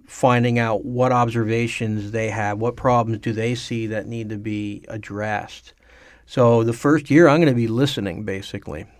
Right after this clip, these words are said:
uh, getting to know the ground, the water, taking my boat out all the time, and just meeting the people who use Long Island Sound, the sailors and the fishermen, and just listening. So,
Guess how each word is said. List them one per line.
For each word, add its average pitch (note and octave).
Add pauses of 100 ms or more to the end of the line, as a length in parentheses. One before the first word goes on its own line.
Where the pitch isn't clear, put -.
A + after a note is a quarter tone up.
(520)
uh, C3+
getting B2+
to C3
know B2
the B2
ground, A#2+
the A2
water, A#2 (140)
taking B2
my A2
boat A#2
out A#2
all A2
the G#2+
time, A2+ (520)
and A2
just G#2+
meeting A2+
the G#2
people A2+
who A2
use G#2+
Long G2+
Island G2+
Sound, F2
the -
sailors G#2
and G2+
the G2
fishermen, G2+
and A2
just G#2+
listening. G2+
So, G2+